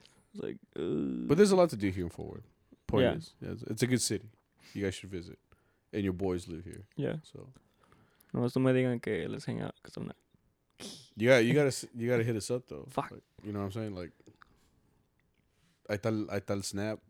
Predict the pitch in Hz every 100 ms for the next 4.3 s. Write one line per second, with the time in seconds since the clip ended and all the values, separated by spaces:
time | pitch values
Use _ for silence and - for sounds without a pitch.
0 | _ 95 78 - 90 82 85 87 92 80
1 | 53 67 65 - _ _ - _ _ -
2 | 95 101 104 - 113 _ _ _ _ -
3 | _ _ _ - - 220 - _ 104 104
4 | - 143 143